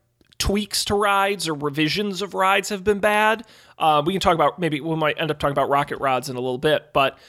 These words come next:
Superstar Limo has to be the worst from scratch ride they've ever made.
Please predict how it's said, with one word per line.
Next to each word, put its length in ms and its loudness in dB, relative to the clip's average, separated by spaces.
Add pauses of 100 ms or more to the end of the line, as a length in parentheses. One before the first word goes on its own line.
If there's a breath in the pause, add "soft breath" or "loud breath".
(160 loud breath)
Superstar 380 0
Limo 220 0
has 260 -2
to 80 -8
be 100 -4
the 80 2
worst 400 0
from 320 -2
scratch 560 0
ride 400 -2
they've 180 -2
ever 220 -6
made. 340 -16